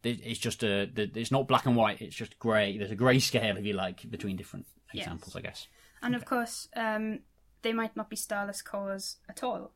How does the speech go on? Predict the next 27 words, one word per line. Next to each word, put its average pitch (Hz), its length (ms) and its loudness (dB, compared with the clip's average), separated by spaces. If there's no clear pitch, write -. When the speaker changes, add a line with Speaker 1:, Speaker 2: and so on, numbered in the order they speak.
Speaker 2:
Maybe 208 640 -4
there 190 200 -4
is 190 120 -8
a, 185 280 -8
a, 185 360 -6
a 208 40 -8
small 220 300 -2
protostar 208 640 -6
right 214 240 0
in 214 80 -6
the 202 80 -6
centre 202 400 -4
which 220 180 -6
we 214 80 -8
can't 202 300 -6
see 247 340 -4
because 220 220 -12
it's 196 120 -10
obscured 208 640 -8
by 196 180 -4
all 196 220 -6
of 185 140 -10
the 196 60 -6
dust. - 460 -6
Um, 202 420 -4
and 208 180 -4
so, 202 500 -2